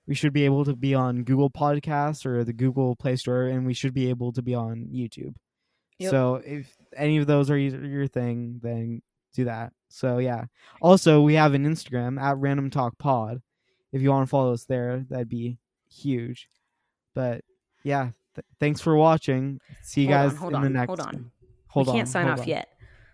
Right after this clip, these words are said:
Speaker 2: We have some tier list ideas for our Patreon.
Speaker 1: Ooh, we do, don't we?
Speaker 2: Yeah, we gotta hook 'em in. We can't just be like, "Hey, visit our Patreon. It's our first video or episode or whatever you wanna call us. Come pay us."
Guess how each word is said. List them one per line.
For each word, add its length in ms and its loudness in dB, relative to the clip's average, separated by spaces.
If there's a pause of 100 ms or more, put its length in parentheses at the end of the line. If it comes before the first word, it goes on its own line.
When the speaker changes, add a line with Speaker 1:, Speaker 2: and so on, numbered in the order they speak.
(200)
Speaker 2:
We 140 -4
have 220 2
some 420 -6
tier 240 -4
list 240 -6
ideas 380 -8
for 340 -14 (200)
our 80 -12
Patreon. 540 -10 (360)
Speaker 1:
Ooh, 280 6
we 200 -4
do, 240 -2
don't 260 -8
we? 100 -14 (120)
Speaker 2:
Yeah, 440 0 (180)
we 100 -6
gotta 360 2
hook 260 -4
'em 120 -6
in. 360 -8 (160)
We 60 -10
can't 240 -2
just 160 -10
be 100 -2
like, 180 -4
"Hey, 180 -2
visit 300 -4
our 120 -4
Patreon. 460 -6
It's 140 -10
our 60 -8
first 340 -10
video 500 -6 (200)
or 300 -10 (260)
episode 480 -8
or 60 -12
whatever 340 -6
you 80 -10
wanna 140 -10
call 240 -4
us. 140 -6 (400)
Come 200 -6
pay 240 0
us." 280 -10